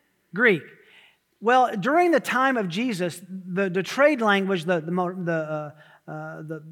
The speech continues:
most popular language was Greek. They spoke in Aramaic in,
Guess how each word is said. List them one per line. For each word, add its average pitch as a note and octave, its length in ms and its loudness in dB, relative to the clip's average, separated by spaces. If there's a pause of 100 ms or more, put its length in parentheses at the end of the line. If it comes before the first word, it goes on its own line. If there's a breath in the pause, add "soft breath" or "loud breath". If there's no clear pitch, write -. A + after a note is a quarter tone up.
(120)
most E3+ 180 -6
popular B3+ 320 2
language F#3+ 380 0
was D3+ 140 -6
Greek. F3+ 460 -2
They C3 120 -16
spoke E3 340 -8
in E3+ 80 -2
Aramaic F3 540 -2
in, D#3+ 260 -6